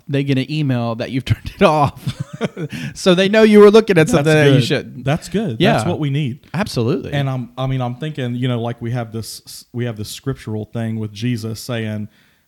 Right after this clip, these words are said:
Speaker 2: um, "If it's your right hand that causes you to sin, cut it off."
Speaker 1: Mm-hmm.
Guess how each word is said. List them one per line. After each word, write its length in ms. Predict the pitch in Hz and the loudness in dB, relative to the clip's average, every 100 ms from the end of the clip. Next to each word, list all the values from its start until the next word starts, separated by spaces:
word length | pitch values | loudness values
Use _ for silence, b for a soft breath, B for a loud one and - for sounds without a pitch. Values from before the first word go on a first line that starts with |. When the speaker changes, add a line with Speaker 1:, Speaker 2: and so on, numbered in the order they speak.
| b | b
Speaker 2:
um, 500 | 113 110 104 104 104 _ | -6 -4 -4 -8 -12 _
"If 220 | - 110 113 | -12 -10 -8
it's 160 | 107 | -8
your 120 | 110 | -8
right 240 | 104 110 107 | -8 -8 -8
hand 240 | 113 110 | -8 -8
that 60 | 107 | -8
causes 360 | - 107 104 104 | -8 -8 -8 -10
you 80 | 104 | -10
to 60 | |
sin, 520 | 101 123 117 104 104 - _ | -10 -8 -6 -6 -10 -14 _
cut 180 | - 123 | -8 -6
it 80 | 104 | -4
off." 240 | 113 101 | -6 -6
Speaker 1:
Mm-hmm. 340 | 139 120 117 | -6 -6 -6